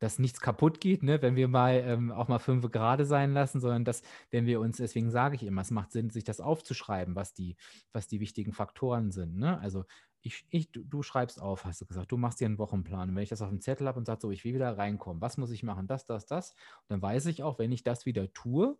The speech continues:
dann werde ich auch wieder erfolgreich sein. Und dann macht einem das, das natürlich, macht einem das natürlich leichter. Katrin, wie gehst denn du sonst, ähm, mit Herausforderungen um? Wenn du so Sachen hast, ähm, wo du, wo du sagst, "Uh,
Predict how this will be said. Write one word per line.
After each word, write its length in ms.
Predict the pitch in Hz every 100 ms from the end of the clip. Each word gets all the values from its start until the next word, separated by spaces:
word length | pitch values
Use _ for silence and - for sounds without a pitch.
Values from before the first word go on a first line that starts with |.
| -
dann 100 | 117
werde 140 | 95 98
ich 80 |
auch 80 | 110
wieder 160 | 117 139
erfolgreich 560 | 147 - 90 - 78
sein. 320 | - 73 78 64
Und 180 | 92 - - - -
dann 240 | 95 98 - -
macht 220 | 107 98
einem 100 | 104
das, 140 | 101 101
das 160 | 104
natürlich, 500 | 104 95 104 101 - _ - - - _
macht 220 | - 98 104
einem 140 | 104 104
das 220 | 107 101
natürlich 400 | 107 95 104 98
leichter. 480 | 95 90 - 87 92 - - - - - _
Katrin, 360 | - 165 185 160
wie 80 |
gehst 320 | 151 165 - 160
denn 80 |
du 100 | 147
sonst, 600 | 143 139 165 214 - - -
ähm, 200 | 147 151
mit 180 | 151 131
Herausforderungen 1040 | 143 131 127 135 - 147 131 120 117 120
um? 400 | 101 123 107 98
Wenn 280 | 87 113 123
du 100 | 123
so 140 | 120 123
Sachen 380 | 131 135 143 123
hast, 340 | 131 - -
ähm, 360 | 101 123 120 117
wo 80 | 123
du, 160 | 117
wo 60 | 120
du 80 | 123
sagst, 320 | 120 123 - 143
"Uh, 220 | 139